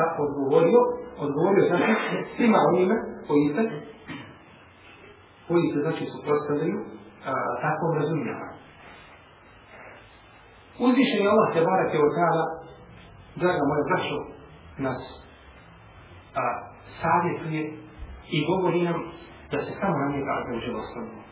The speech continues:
I da samo njega kao prijatelja uzimamo i samo kao njega zaštitnika da držimo. Pa kaže: „O te vokkel, o te vokkel ala al-hayy alladhi la yamut.” I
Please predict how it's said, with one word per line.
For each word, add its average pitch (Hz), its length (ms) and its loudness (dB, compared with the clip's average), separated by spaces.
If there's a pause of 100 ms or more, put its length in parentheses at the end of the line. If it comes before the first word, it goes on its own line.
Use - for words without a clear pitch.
(600)
I - 80 -2
da - 160 2
samo 190 220 2
njega 147 160 -2 (100)
kao 151 200 4
prijatelja 135 420 0
uzimamo 120 340 -2 (100)
i - 100 -8
samo 185 160 0 (120)
kao - 200 2
njega - 160 -2 (100)
zaštitnika - 600 -6
da - 120 -12
držimo. - 300 -10 (1000)
Pa - 80 -2 (120)
kaže: 196 240 6
„O 156 200 4
te 143 160 2
vokkel, 233 340 6 (720)
o - 100 0
te 139 160 -2
vokkel - 280 2
ala - 180 2
al-hayy 196 300 0
alladhi 147 340 4
la 135 140 4
yamut.” 123 300 -2 (840)
I - 20 2